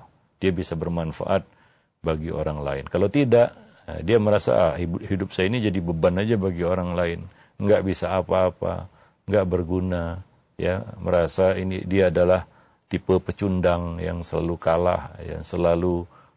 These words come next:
ya, gagal dan tidak mampu untuk memberikan kebanggaan kepada orang tua. Ya, nah, demikian. Ya, jadi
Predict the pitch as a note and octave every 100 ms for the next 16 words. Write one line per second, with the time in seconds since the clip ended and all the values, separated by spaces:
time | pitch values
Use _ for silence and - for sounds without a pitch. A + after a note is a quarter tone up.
0 | _ - E2 F2 F2+ E2+ G2 F#2 F2+ F2
1 | E2+ F2+ F2+ - F2 F2 - F#2+ F#2 F2
2 | G2+ G2 F#2 F#2 F2+ G2+ G2 F#2+ F2 F2
3 | F#2+ F#2+ F2+ E2+ F2 F2+ F2 F#2 F#2 F2
4 | D#2 D#2+ D#2+ F2 E2+ E2 F2+ F2 E2+ E2+
5 | F2+ _ _ _ _ _ _ E2+ F2 F2+
6 | E2 D#2+ E2+ E2+ - D#2 D#2+ - - -
7 | D#2+ D#2+ D#2+ D#2 F2 E2+ G#2+ G#2